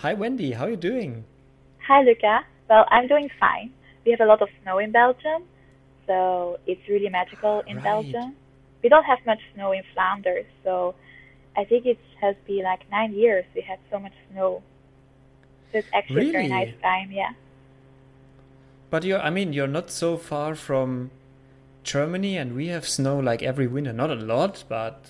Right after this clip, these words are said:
Speaker 1: at least a little bit sometimes. And, and, and at, at the moment, I think we have tons of snows in Germany.
Speaker 2: Yeah, it's, uh, it's actually, well, I have been living in different countries the last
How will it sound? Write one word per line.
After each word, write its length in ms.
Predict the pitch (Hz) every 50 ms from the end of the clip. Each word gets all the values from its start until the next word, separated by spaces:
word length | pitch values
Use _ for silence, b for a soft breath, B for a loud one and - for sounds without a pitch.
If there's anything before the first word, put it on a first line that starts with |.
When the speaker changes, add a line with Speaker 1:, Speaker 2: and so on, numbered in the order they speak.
| -
Speaker 1:
at 160 | - 139 113 117
least 280 | 120 127 127 120 - - - - - -
a 60 | 107
little 200 | 107 113 123 113
bit 420 | 113 113 123 156 170 - - - - - -
sometimes. 440 | - - - 131 135 - 160 135 127
And, 180 | 131 127 123 120 -
and, 180 | 139 131 127 -
and 180 | 139 135 127 131
at, 240 | 139 135 131 - - -
at 140 | 135 123 -
the 100 | - 120
moment, 400 | 117 117 123 135 160 190 185 196
I 120 | 180 151
think 360 | 143 - - 160 151 143 139 b b b b b b b b - -
we 40 |
have 120 | 127 117 - - -
tons 380 | - - - 147 143 139 -
of 100 | 117 113
snows 520 | - - - 120 113 110 127 131 - - - -
in 100 | 151 127
Germany. 480 | - - 127 123 123 117 117 117 131 - - - - - - - - - - - - B B B B B B B B B -
Speaker 2:
Yeah, 240 | 214 233 247 277 330 381 381
it's, 100 | - - - - -
uh, 320 | - 220 214 208 202 202 202 -
it's 120 | 233 226 -
actually, 560 | - 254 - - - 320 320 311 302 285 262 - - - - -
well, 160 | 240 240 240 -
I 120 | - 254 247
have 100 | 277 269
been 120 | 320 294
living 220 | 269 269 254 254 233
in 60 | 226 196
different 400 | - 214 - - 202 190 190 -
countries 460 | - - 214 220 226 - - 202 190
the 60 | 202
last 260 | 190 185 180 190 202